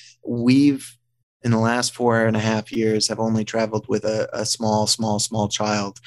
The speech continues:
And, uh, we don't travel well together, even though I adore him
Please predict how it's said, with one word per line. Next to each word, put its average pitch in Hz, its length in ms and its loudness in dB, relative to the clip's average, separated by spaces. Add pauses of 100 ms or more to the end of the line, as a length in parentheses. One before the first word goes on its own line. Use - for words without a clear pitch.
(460)
And, 107 340 2
uh, 107 480 0
we 143 140 4
don't 127 200 4
travel 107 340 0
well 110 200 4
together, 107 340 0
even 110 220 -2
though 104 140 0
I 107 120 0
adore 110 340 2
him 107 300 -6